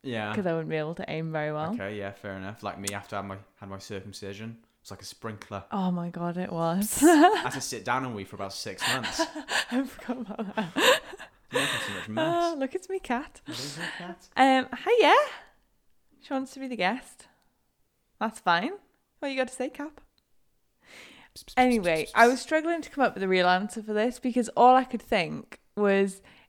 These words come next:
Speaker 2: is it, is it Sarah Millican, the comedian, who says this and it's about her mum or somebody,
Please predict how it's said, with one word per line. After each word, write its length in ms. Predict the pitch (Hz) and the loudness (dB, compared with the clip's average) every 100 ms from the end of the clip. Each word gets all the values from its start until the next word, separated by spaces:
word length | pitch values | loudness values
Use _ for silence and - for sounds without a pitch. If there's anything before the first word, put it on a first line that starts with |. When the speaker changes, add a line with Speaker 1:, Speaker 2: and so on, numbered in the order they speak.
| - | -6
Speaker 2:
is 120 | 247 | 2
it, 340 | 294 - - - _ _ | 4 2 -4 -20 _ _
is 160 | 285 294 | -2 0
it 180 | 285 | -2
Sarah 440 | - 311 302 320 302 | 2 6 8 8 6
Millican, 800 | 277 269 269 208 156 160 190 214 | 4 2 0 -2 -2 -4 -6 -6
the 60 | |
comedian, 800 | 226 233 202 202 160 135 101 220 - _ _ _ | -2 2 2 2 -2 -6 -8 -10 -14 _ _ _
who 400 | 247 202 185 185 - - _ | 4 6 4 0 -4 -18 _
says 460 | - 254 208 208 - | -2 2 2 2 0
this 260 | 180 170 180 | -2 0 -4
and 80 | |
it's 120 | 165 196 | -8 -4
about 280 | 190 175 | 0 2
her 80 | 190 | 2
mum 300 | 196 190 190 | 2 2 2
or 120 | 175 160 | 0 -4
somebody, 680 | 170 156 160 156 127 180 | -8 -6 -6 -6 -6 -8